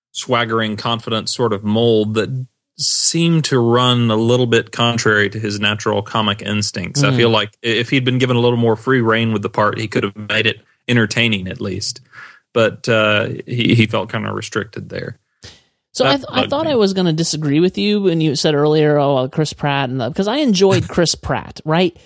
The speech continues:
Speaker 2: But you're absolutely
Speaker 1: Right.
Speaker 2: right. What you're criticizing is the writing of his role in this film and the way it was integrated into the film, and I completely agree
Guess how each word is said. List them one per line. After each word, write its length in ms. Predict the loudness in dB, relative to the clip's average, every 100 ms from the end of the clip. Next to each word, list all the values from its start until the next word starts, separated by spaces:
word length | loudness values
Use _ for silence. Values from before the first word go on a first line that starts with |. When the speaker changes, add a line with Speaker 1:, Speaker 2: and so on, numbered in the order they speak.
| 0
Speaker 2:
But 140 | 0 4
you're 140 | 2
absolutely 420 | 2 -2 0 2
Speaker 1:
Right. 80 | 2
Speaker 2:
right. 200 | 2 4
What 160 | 2 4
you're 260 | 2 2
criticizing 840 | 0 0 0 2 2 2 2 2 0 2
is 340 | 4 4 2 -8 _ 2
the 140 | 2
writing 580 | 4 2 2 4 2 2
of 140 | 2
his 180 | 2 2
role 440 | 4 4 6 4 2
in 80 |
this 180 | 0 -2
film 340 | 0 0 2 0
and 80 |
the 80 | 0
way 160 | 2 2
it 80 | 2
was 120 | 0
integrated 420 | -2 -2 -2 -2
into 180 | -2 -2
the 100 | -4
film, 200 | -2 -2
and 100 | -2
I 100 | -2
completely 720 | -2 -4 -4 0 0 4 2 2
agree 540 | 2 0 2 -2